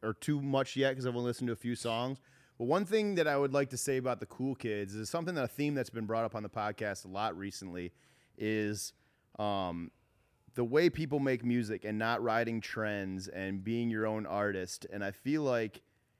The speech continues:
and a lot of the, something that we've said a lot is make the music that you want to hear. That's advice that people have been given in music forever. Make what you wanna hear. Um, Jay-Z gave that advice to Ke-, Kendrick. I just, I was just mentioning this on the podcast, uh, last time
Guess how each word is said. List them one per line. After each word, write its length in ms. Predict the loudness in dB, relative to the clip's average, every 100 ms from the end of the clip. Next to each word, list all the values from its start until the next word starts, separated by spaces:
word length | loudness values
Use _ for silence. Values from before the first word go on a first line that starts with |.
| _ -4
and 140 | -2
a 80 | 2
lot 180 | 4 4
of 180 | 2
the, 220 | 2 2 2 -6
something 300 | 0 4 6
that 80 | 8
we've 180 | 8 6
said 220 | 4 4
a 20 |
lot 300 | 6 6 6
is 120 | 2
make 240 | 4 4 4
the 60 |
music 460 | 4 6 6 4 2
that 100 | 0
you 220 | 2 2
want 260 | 2 0 -2
to 80 | -6
hear. 380 | -4 -4 -8 _ _ -6
That's 160 | -6 -4
advice 380 | -2 2 2 2
that 200 | -2 0
people 320 | 0 0 0
have 140 | 0 0
been 160 | 0
given 500 | 0 0 0 -2 -4 -8 _ _ -6
in 160 | -2 0
music 280 | 0 -2
forever. 420 | -2 0 0 0 0
Make 220 | 0 4
what 160 | 2
you 140 | 6 6
wanna 320 | 6 4 4
hear. 300 | 2 0 -2 _ _ _ -6
Um, 300 | -2 -2 0
Jay-Z 460 | 2 2 4 2
gave 260 | 4 4 4
that 180 | 4 2
advice 340 | 2 0 0 -2
to 120 | -4
Ke-, 300 | -4 -6 0
Kendrick. 420 | 4 6 6 6
I 80 | 2
just, 240 | 0 -4 -2 2
I 60 |
was 100 | 2
just 200 | 2 -2
mentioning 460 | 2 4 4 4 2
this 140 | 2
on 100 | 2
the 60 | 0
podcast, 600 | 2 0 2 0 0 -4 -16 -8
uh, 260 | -2 0 0
last 320 | 2 2 2
time 340 | -4 -2 -2